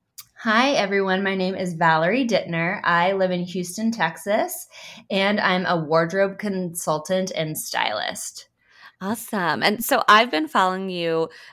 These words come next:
Speaker 2: Um, I don't even know how I originally found you, but on Instagram forever. And I just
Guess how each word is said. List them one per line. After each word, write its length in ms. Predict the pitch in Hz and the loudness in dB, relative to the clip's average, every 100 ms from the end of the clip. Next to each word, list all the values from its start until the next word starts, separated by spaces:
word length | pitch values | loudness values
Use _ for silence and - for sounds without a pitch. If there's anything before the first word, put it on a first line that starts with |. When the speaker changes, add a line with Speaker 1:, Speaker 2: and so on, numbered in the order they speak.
| - | -2
Speaker 2:
Um, 380 | 180 147 151 - | 2 2 2 -2
I 80 | |
don't 140 | 226 339 | -6 -4
even 180 | 320 196 | -4 -2
know 180 | 170 | -2
how 200 | 190 190 | -2 -2
I 260 | 165 165 - | -2 -2 -4
originally 480 | 170 165 156 180 160 | -6 -6 -8 -6 -8
found 320 | 147 165 156 | -6 -8 -8
you, 80 | 165 | -6
but 140 | - | -2
on 140 | 180 180 | 0 0
Instagram 500 | 196 214 240 226 208 | -4 -4 -2 -2 0
forever. 340 | 214 170 165 | 2 4 4
And 160 | 165 165 | 0 2
I 140 | 165 | 0
just 240 | 190 220 | 0 -4